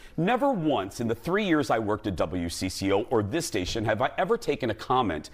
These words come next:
about a male colleague of mine. Two years ago, I had to stop down the show to defend another female colleague.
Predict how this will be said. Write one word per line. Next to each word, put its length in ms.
about 280
a 60
male 440
colleague 460
of 100
mine. 360
Two 220
years 280
ago, 540
I 80
had 220
to 80
stop 360
down 240
the 80
show 360
to 80
defend 360
another 380
female 340
colleague. 360